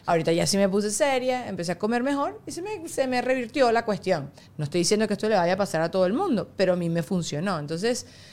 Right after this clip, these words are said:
sí creo que nosotros hoy en día, sin querer, por, hay una connotación diferente en el tema de cuidarte.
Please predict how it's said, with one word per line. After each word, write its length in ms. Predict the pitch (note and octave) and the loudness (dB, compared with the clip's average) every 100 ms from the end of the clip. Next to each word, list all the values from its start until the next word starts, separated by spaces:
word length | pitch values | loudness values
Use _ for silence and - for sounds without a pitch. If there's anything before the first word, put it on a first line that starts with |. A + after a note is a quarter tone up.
| - | -14
sí 240 | - B3 G#3+ | -2 0 2
creo 180 | C#4 | 2
que 80 | D4 | 2
nosotros 400 | C4+ G3+ F3+ A3+ | 2 0 0 2
hoy 160 | A3+ A3 | 2 2
en 160 | A3+ | 0
día, 380 | A3+ A3+ A#3 B3+ | 0 2 4 2
sin 300 | - - G#3 | 0 -2 0
querer, 400 | F#3 F#3+ F#3+ G3+ | 2 4 4 2
por, 320 | A#3 F#3+ E3+ - - - - - | -2 0 0 -4 -14 -8 -6 2
hay 180 | G#3+ A3 | 4 4
una 160 | C4 | 2
connotación 640 | B3 A3 G3+ F#3+ - F#3 F#3+ | 0 -4 -2 -2 -2 -2 -2
diferente 600 | A3 G#3 G#3+ A3 B3 G3 | -4 -2 -2 -2 -2 -2
en 80 | |
el 80 | F3+ | -4
tema 260 | F3 E3+ F3 | -2 -2 -2
de 120 | G3+ | -4
cuidarte. 680 | - D#3+ E3+ E3+ D3 - | -2 2 4 2 0 -6